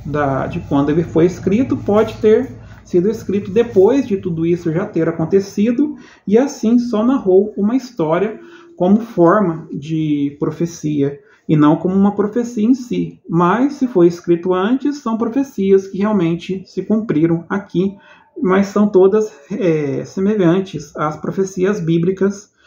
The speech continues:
que se cumpriram no Cristo e em algumas outras. Outro ponto diz assim: "Pois eu sei que,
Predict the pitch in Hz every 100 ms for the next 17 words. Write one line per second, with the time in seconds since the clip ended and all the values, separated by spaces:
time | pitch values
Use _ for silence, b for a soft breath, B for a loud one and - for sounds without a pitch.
0 | b b 175 - - 196 202 165 170 170
1 | 180 - - 190 196 160 170 - 214 214
2 | 170 196 147 135 - - - - _ _
3 | _ _ _ _ _ _ _ _ _ _
4 | _ _ _ _ - _ - - B B
5 | B B B B 165 175 202 214 214 -
6 | 214 285 277 190 - _ _ 165 160 208
7 | 208 - 131 123 127 _ _ _ _ _
8 | _ b b b b _ _ 214 277 277
9 | 196 175 - 185 175 170 - _ _ 175
10 | 170 151 -